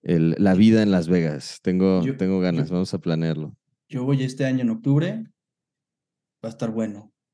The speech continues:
Speaker 2: A un festival que creo que te podría gustar. Entonces,
Speaker 1: ¿Qué fest-,
Speaker 2: a-,
Speaker 1: es música,
Speaker 2: aprovecha.
Speaker 1: de música?
Speaker 2: Sí, sí, sí. Se llama
Speaker 1: Ok.
Speaker 2: When We Were Young. Va, va a estar bien.
Speaker 1: Ah, ya sé, sí, ok.
Speaker 2: Va a estar cotorro.
Speaker 1: Está cotorro, sí, la neta. Y es un buen fin
Speaker 2: <laughs>
Speaker 1: para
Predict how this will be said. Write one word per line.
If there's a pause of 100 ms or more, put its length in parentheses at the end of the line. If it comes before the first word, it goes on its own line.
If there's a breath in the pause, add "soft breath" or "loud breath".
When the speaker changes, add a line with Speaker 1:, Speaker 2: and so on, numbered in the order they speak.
(200)
Speaker 2:
A
un
festival
que
creo
que
te
podría
gustar. (680 soft breath)
Entonces,
Speaker 1:
¿Qué
fest-,
Speaker 2:
a-, (120)
Speaker 1:
es
música,
Speaker 2:
aprovecha.
Speaker 1:
de
música? (320)
Speaker 2:
Sí,
sí,
sí. (280)
Se
llama
Speaker 1:
Ok.
Speaker 2:
When
We
Were
Young. (640 loud breath)
Va,
va
a
estar (180)
bien.
Speaker 1:
Ah,
ya
sé,
sí,
ok.
Speaker 2:
Va (540)
a
estar
cotorro. (300)
Speaker 1:
Está
cotorro,
sí,
la
neta.
Y
es
un
buen
fin
Speaker 2:
<laughs>
Speaker 1:
para